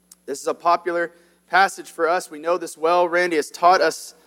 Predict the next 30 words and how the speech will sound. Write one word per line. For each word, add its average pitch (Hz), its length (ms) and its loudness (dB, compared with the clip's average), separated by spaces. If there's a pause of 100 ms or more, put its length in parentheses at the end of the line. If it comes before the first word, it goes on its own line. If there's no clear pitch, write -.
(240)
about 160 360 2
this 139 200 -4
passage 135 400 -4
very 160 260 4
well, 160 240 4
and 170 80 -4
the 156 80 -2
Lord 170 220 4
has 165 100 -2
highlighted 175 540 2
some 151 180 -18
great 151 340 0
things 160 280 -6
for 131 180 -2
our 123 140 0
body, 123 400 0 (640)
for - 120 -6
this 131 200 0
house, 139 560 0 (340)
from 147 280 0
this 135 120 -4
passage. 143 460 0
And 110 100 -16
so 131 140 -4
we're 127 160 -2
gonna 135 200 0
read 135 260 0
it - 120 2
real 127 140 2
quick. 123 400 -4